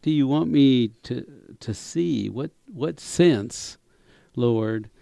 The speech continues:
And so he said, "Well, what beliefs do you carry? You saw some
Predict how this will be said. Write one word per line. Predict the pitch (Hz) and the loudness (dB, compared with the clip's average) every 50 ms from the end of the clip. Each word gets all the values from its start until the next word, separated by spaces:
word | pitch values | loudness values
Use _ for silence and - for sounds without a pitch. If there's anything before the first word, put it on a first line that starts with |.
| _ _ _ _ _ _ _ _ _ - | _ _ _ _ _ _ _ _ _ -2
And | 117 123 123 117 | 0 0 0 0
so | - - 139 127 123 123 123 120 110 _ - _ _ _ | -2 -4 -2 -2 0 0 0 -2 -4 _ -16 _ _ _
he | _ _ _ - | _ _ _ -8
said, | 131 - - 160 135 | -6 -2 0 0 0
"Well, | 113 120 131 127 123 | 0 -2 -4 -2 0
what | 131 170 190 175 | 2 2 0 2
beliefs | - 165 160 156 147 147 143 - - - - - | 0 0 0 2 2 2 0 -2 -6 -16 -10 -2
do | - 120 | 0 0
you | 123 120 123 123 | 2 4 2 2
carry? | 113 - - - 98 95 90 87 90 90 | 0 -2 -4 -4 -4 -4 -4 -6 -6 -6
You | 98 113 135 | -4 -4 -4
saw | 131 - - - 147 139 139 | -4 -4 -6 -6 -4 -4 -4
some | - - - 120 117 | -6 -6 -6 -6 -6